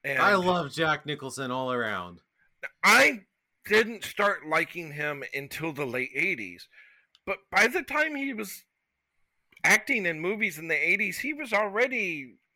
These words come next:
Speaker 1: sixty, fifty. He had a career that went all the way back to, like, black and white shit. And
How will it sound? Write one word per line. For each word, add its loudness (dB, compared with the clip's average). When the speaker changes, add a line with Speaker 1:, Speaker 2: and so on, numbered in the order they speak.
Speaker 1:
sixty, -6
fifty. -2
He 4
had 2
a 2
career 0
that -2
went -4
all 6
the -8
way 4
back 0
to, -6
like, -2
black 6
and 0
white 2
shit. 2
And 4